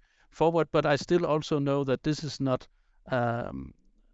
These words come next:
the standard way of doing, uh, do-, doing, uh, algorithms and A I today. So we definitely have some work to do within the next two years. So we expect this regulation to come into place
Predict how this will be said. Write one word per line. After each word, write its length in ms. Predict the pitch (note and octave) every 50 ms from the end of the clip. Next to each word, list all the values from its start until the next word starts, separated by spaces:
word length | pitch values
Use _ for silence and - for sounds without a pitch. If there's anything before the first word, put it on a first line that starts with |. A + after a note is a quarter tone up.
| _ _ _ _ _ _ -
the 80 | D3+
standard 500 | C#3 - - C#3+ C#3+ D3 D3 D3 C#3+ B2+
way 220 | - C#3 C#3 C#3+ C#3+
of 120 | C3+ - -
doing, 300 | D3 C3+ C3 C3+ B2+ B2+
uh, 460 | A#2+ A#2 A#2+ B2 - - - - - -
do-, 160 | - C3+ C#3
doing, 420 | C3 - C#3 C3 B2+ B2 B2 B2+ B2
uh, 140 | B2 B2 -
algorithms 640 | C3+ D3 D3+ D3+ - D#3 D3+ D#3 D3 C#3 - - -
and 280 | - A#2+ B2 B2 A#2 -
A 320 | C#3 C#3 C#3 D3 D3+ D#3
I 160 | C#3 C#3 C#3
today. 320 | C#3 - C#3 C3+ C3 C#3+ C#3+
So 160 | - D3 C#3
we 140 | B2+ C3+ B2+ - -
definitely 420 | D#3 D3+ - - D3 C3+ C3+ A#2+
have 220 | A2+ C3 C3+ B2+
some 180 | - - - C3+
work 220 | B2+ C3+ C3 - _ -
to 100 | - -
do 280 | C#3+ C#3 C3+ C#3 C#3 D3
within 340 | C#3+ C3 A#2+ B2+ C3 C#3 C#3+ - - _ _ _ _ _
the 80 | - C3+
next 180 | B2+ B2+ - -
two 140 | - D3+
years. 200 | B2+ B2 B2 A2+
So 140 | - - C#3
we 140 | C3 C#3 C#3+
expect 440 | D3 - - - - E3+ F3+ - -
this 220 | E3 D#3+ D3 -
regulation 480 | D#3 D3 C#3 C#3 C3+ D3 D#3 D3+ - C#3
to 100 | - C3+
come 220 | - D3 C3+ C#3+
into 220 | C#3+ D3 C#3 - C3
place 400 | - D3 D3 D3+ D3+ - -